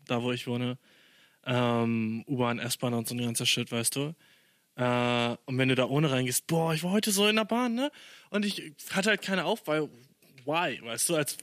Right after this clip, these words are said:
es ist heiß draußen, weißt du, wie scheiß eklig dein Gesicht,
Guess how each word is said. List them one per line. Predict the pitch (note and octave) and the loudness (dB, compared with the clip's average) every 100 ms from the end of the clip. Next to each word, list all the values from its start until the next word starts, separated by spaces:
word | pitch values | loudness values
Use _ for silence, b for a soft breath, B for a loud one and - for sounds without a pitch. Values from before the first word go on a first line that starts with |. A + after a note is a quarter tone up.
| D#3 | -2
es | D3+ | 2
ist | E3 - | 2 4
heiß | D3+ F3 - | 4 2 2
draußen, | B2 A2+ | -4 -4
weißt | B2 C#3 - | -4 -4 0
du, | |
wie | E3+ | 0
scheiß | - - D3+ E3 - - | 0 2 2 0 -8 -8
eklig | C#3+ E3+ | -6 -4
dein | C#3+ C3+ | -2 -2
Gesicht, | A#2+ C3+ - - | -2 -4 -6 -14